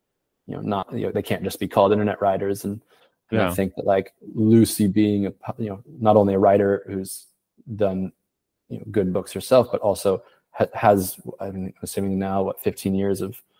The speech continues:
Speaker 1: publishing, uh, experience under her belt. And, like, also, as I said before, like, understands the moment, let's say the moment of these last fifty, fifteen years. And, and so I think, like, really cool to see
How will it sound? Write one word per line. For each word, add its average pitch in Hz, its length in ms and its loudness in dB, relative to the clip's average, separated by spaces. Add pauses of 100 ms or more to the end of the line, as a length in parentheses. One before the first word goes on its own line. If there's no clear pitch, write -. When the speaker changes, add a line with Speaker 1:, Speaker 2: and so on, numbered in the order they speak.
(300)
Speaker 1:
publishing, 104 680 2 (440)
uh, - 760 -12 (220)
experience 104 460 0
under 98 100 -2
her 98 100 0
belt. 101 340 2 (100)
And, 101 180 -6
like, 92 280 -8
also, 98 380 4
as 104 180 -2
I 98 60 4
said 98 140 0
before, 107 220 4
like, 92 160 0
understands 101 840 0 (440)
the 101 120 4
moment, 95 440 2 (1080)
let's 101 140 -10
say 90 80 0
the 95 100 0
moment 98 460 4 (220)
of 104 180 -10
these 98 180 -2
last - 460 -6 (420)
fifty, 98 340 0
fifteen - 460 -2
years. 95 360 -4
And, 98 160 -8 (520)
and 95 120 -6
so 98 120 4
I 95 40 4
think, 92 180 -2
like, 90 300 -8 (500)
really 98 240 4
cool 95 320 2
to 92 120 -6
see 95 540 -4